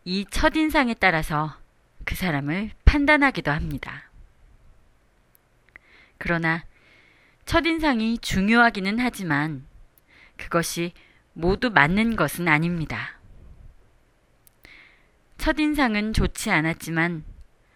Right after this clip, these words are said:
만날수록 좋아지는 사람도 있고 첫인상은 매우 좋았는데 만날수록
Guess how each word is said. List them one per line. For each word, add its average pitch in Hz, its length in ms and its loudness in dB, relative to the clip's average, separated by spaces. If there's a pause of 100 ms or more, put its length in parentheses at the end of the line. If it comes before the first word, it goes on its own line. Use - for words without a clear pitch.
(340)
만날수록 208 880 0
좋아지는 233 600 2
사람도 226 380 0
있고 139 500 -8 (1700)
첫인상은 208 880 -2
매우 185 260 4
좋았는데 190 800 2 (720)
만날수록 180 800 0